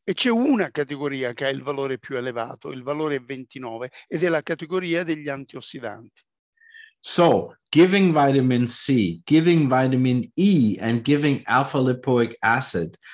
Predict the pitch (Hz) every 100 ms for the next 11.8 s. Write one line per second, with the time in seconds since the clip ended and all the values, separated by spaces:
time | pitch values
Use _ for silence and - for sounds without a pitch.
0 | - _ - 156 156 143 - 107 98 101
1 | 107 107 147 147 117 - _ 92 98 98
2 | - - _ - 127 117 120 151 214 170
3 | 110 - 85 - 101 90 - - - 123
4 | 151 139 104 101 98 95 87 - - -
5 | _ _ _ _ _ _ _ _ - -
6 | _ _ _ _ _ _ _ _ _ _
7 | _ _ _ _ - 202 202 _ - 208
8 | 143 139 165 240 - _ _ _ - -
9 | 220 214 202 185 - 170 139 120 123 139
10 | 165 160 180 226 233 - - 165 113 120
11 | - 151 180 226 226 170 190 151